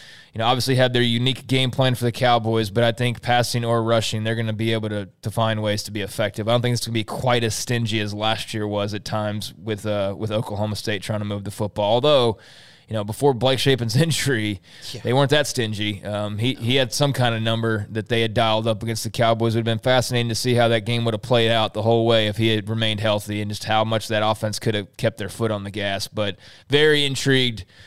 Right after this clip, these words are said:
Speaker 1: to your point about, you know, kinda how they attack and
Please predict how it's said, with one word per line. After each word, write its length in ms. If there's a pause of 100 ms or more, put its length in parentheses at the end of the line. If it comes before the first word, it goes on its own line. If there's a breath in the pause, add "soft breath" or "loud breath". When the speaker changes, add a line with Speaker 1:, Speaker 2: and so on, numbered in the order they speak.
(160 loud breath)
Speaker 1:
to 120
your 140
point 380
about, 440
you 60
know, 100
kinda 300
how 180
they 160
attack 420
and 220